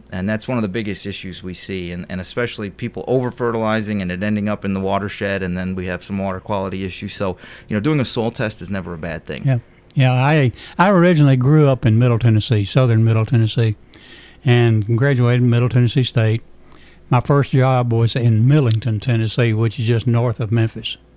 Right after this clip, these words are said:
Speaker 2: Lived there for three, four, five years, got married, and we decided to build a house. And, uh, the house was built, and they were gonna start doing some landscape work.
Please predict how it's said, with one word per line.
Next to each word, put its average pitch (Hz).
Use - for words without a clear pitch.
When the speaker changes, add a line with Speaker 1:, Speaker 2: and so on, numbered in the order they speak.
Speaker 2:
Lived 165
there 135
for 123
three, 127
four, 123
five 117
years, 117
got 117
married, 117
and 113
we 131
decided 120
to 120
build 110
a 104
house. 110
And, 123
uh, 113
the 110
house 131
was 123
built, 131
and 117
they 135
were 135
gonna 131
start 127
doing 123
some 113
landscape 117
work. 120